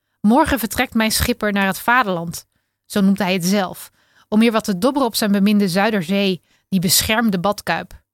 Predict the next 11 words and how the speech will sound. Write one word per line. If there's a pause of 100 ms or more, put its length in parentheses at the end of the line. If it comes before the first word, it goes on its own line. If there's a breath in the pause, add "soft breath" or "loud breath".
(1600 soft breath)
"Mijn
eigen
bed,"
zwijmelt
hij
steeds. (140)
"Oh,
Skippert,
mijn
eigen
nestje."